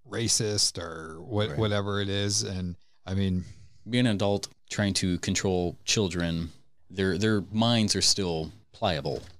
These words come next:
Speaker 1: Mm-hmm.
Speaker 2: They're still working things out. It's like you can guide them for so long, but things need to happen at home too.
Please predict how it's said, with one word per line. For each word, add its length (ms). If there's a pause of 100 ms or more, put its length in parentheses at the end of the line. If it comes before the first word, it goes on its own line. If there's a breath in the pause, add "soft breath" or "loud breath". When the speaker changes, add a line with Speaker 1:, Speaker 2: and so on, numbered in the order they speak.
(160)
Speaker 1:
Mm-hmm. 160
Speaker 2:
They're 80
still 480
working 280
things 280
out. 160
It's 160
like 200 (360 loud breath)
you 100
can 140
guide 280
them 200
for 240
so 220
long, 440
but 240 (480 soft breath)
things 280
need 140
to 60
happen 320
at 120
home 280
too. 400